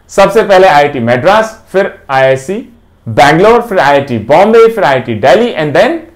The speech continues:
number five पे आईआईटी Kanpur। तो दोस्तों, ये रहा एक बहुत छोटा सा lecture हमारा National Institute Ranking Framework एनआईआरएफ़ की हाल ही में release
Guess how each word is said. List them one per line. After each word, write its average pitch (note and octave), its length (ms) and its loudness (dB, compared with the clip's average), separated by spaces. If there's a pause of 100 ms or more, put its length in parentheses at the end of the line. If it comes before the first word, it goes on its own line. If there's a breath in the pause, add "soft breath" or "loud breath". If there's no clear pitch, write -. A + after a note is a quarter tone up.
(200)
number E3 200 0
five C#3 360 0
पे G3 220 -2 (260 soft breath)
आईआईटी C#3 640 -2 (140)
Kanpur। G#2 580 -2 (420)
तो F#3 80 4
दोस्तों, F#3+ 800 2
ये B3+ 240 4
रहा A#3 220 4
एक F#3+ 280 -2
बहुत G3 420 -2 (240)
छोटा A3+ 420 4
सा A#3+ 80 4
lecture F#3 320 2
हमारा D3+ 440 2 (320)
National E3 420 0
Institute F#3+ 480 -2
Ranking F3 280 0
Framework E3+ 680 0
एनआईआरएफ़ E3+ 720 0 (160)
की F3 140 0
हाल G3 420 0
ही G3+ 80 0
में F3 140 0
release E3 440 -4